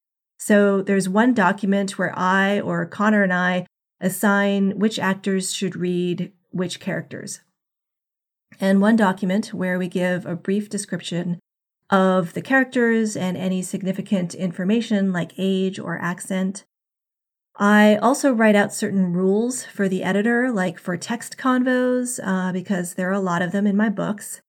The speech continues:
Um, like the actor should read the character's name the first time he or she narrates a message in a text convo, but not after that within the same convo. And, uh, and if we want a dialogue mashup or overlapping interrupted dialogue, I make a note about that for the editor.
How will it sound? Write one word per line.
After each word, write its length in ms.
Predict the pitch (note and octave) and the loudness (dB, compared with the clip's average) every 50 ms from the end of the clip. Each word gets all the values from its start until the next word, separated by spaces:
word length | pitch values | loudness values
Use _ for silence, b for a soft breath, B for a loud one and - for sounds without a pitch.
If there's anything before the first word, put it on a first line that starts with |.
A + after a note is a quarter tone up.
| _ _ _ _ _ _ _ _ _ | _ _ _ _ _ _ _ _ _
Um, 520 | - F#3+ F3+ F3+ F3+ F3+ F3 F3+ F3+ - - | -4 -4 -2 -2 -2 -2 -2 -2 -2 -4 -4
like 200 | F3+ F3 E3+ - | -4 -6 -4 -4
the 100 | G3 F3+ | -4 -2
actor 280 | E3+ F3 F#3+ G3 G3+ | -2 -2 -4 -4 -6
should 260 | F#3+ - G3+ F3 - - | -6 -6 -8 -8 -4 -4
read 200 | F3+ F3+ F3 F3 | -4 -4 -4 -6
the 40 | |
character's 600 | E3+ - - F#3 F3 F3+ F3+ - G3 F#3 F3+ - | -8 -6 -4 -4 -4 -4 -4 -4 -4 -6 -4 -4
name 500 | G3 F3+ F3+ F3 F3 F3 F3 F3 F3+ F3+ - - | -4 -4 -2 -2 -2 -2 -2 -2 -4 -4 -6 -6
the 80 | F#3+ | -8
first 400 | F#3 - - F#3 F#3+ G3 - - | -6 -4 -4 -4 -2 -4 -6 -8
time 500 | - - F#3+ F3+ F3+ F3+ F3+ F3+ F3+ F3+ | -6 -4 -2 -2 -2 -2 -2 -2 -4 -4
he 260 | - G#3 - - F#3 | -6 -8 -8 -6 -6
or 100 | F3+ F3+ | -4 -4
she 200 | F3+ - - F#3+ | -6 -6 -4 -4
narrates 400 | F3+ E3+ F3 F3+ F#3 E3+ E3+ - | -2 -2 -2 -2 -4 -4 -6 -6
a 60 | F#3+ E3+ | -6 -4
message 640 | E3 F3 F#3 - G3+ G3 G3 G3+ G#3 - - - - - | -4 -4 -4 -4 -4 -4 -2 -4 -4 -8 -12 -14 -10 -8
in 100 | F#3+ F3 | -6 -6
a 80 | F3 E3+ | -6 -4
text 300 | - G3 F#3+ - - - | -6 -8 -8 -8 -10 -8
convo, 520 | - G3+ F#3+ F#3+ F#3 G3 F#3+ F#3+ F#3+ F#3+ | -6 -4 -2 -2 -2 0 0 0 0 0
but 140 | F#3+ F3+ - | -2 -4 -4
not 240 | F3 F3 F3 - - | -4 -4 -6 -6 -6
after 320 | F#3 F3+ F#3 F#3 - G#3+ G3+ | -8 -8 -8 -6 -4 -4 -2
that 340 | G3+ G3+ G3+ G3+ - - _ _ - | -2 -2 -2 -4 -6 -10 _ _ -8
within 240 | F#3 F3+ F#3 F3+ | -6 -4 -4 -2
the 80 | E3+ E3+ | -4 -4
same 240 | E3+ - F#3 F#3+ G3 | -4 -2 -2 -2 -2
convo. 640 | G3 G#3+ G3 G3 G3+ G#3 G#3 G3+ G3+ G#3 G#3 G#3 _ _ _ _ _ _ _ _ _ _ _ _ - | -2 -2 -2 -2 0 0 0 0 0 0 -2 -4 _ _ _ _ _ _ _ _ _ _ _ _ -6
And, 420 | - F#3 F3+ F3+ F#3 F3+ F3 E3+ | -4 -2 0 0 0 -2 -2 -2
uh, 300 | F3 E3 E3 E3+ F3 - - | -2 -2 0 0 -2 -2 -4
and 140 | - F3+ E3+ | -4 -2 -4
if 100 | E3+ - | -2 -4
we 100 | F3+ F3 | -4 -4
want 180 | F3+ F3+ E3+ | -4 -4 -6
a 40 | - | -4
dialogue 520 | - G#3+ G#3+ A3 A3+ A3 G#3+ G#3 G#3+ G#3+ | 0 2 2 4 4 4 4 4 4 2
mashup 580 | G#3 G3 F#3+ G3 G3 - G#3 F#3 F#3+ F#3+ F#3+ - | 2 2 2 0 0 0 0 0 0 -2 -2 -4
or 160 | F3 D#3+ D#3+ | -6 -6 -4
overlapping 800 | F3 G3 F#3 F#3+ F#3 F3+ F#3 F3 F#3 G3 F#3+ F3+ F#3 F3+ F3+ F3 F3 | -4 -2 -2 -2 -2 -2 -2 -2 -2 -2 -4 -4 -4 -2 -4 -4 -4
interrupted 680 | - - G3 G3 G3+ G#3 G3 G3 G#3 G3+ - G3+ G3 | -2 -2 -2 -2 0 0 -2 -2 -2 -2 -2 -2 -2
dialogue, 600 | - F#3+ F#3 F#3 G3 F#3+ F#3 F3+ F3 F#3 F#3 F3+ | 0 0 0 0 0 0 0 0 0 -2 -2 -4
I 140 | - F3+ F3 | -4 -4 -2
make 200 | F3 F3+ F3+ F3+ | -2 -2 -2 -4
a 60 | F#3+ | -2
note 220 | E3+ F3 F3 F3+ F#3+ | -2 -2 -2 -2 -2
about 240 | F#3+ F#3 G3 G3+ | -4 -6 -6 -4
that 240 | - G3 F3+ - - | -2 -2 -2 -2 -4
for 100 | - G3+ | -6 -6
the 120 | G3+ G#3 - | -6 -4 -4
editor. 440 | F3 F3 F3 F#3 F3+ F#3 G3 G3 | -4 -4 -2 -2 -2 -2 -4 -6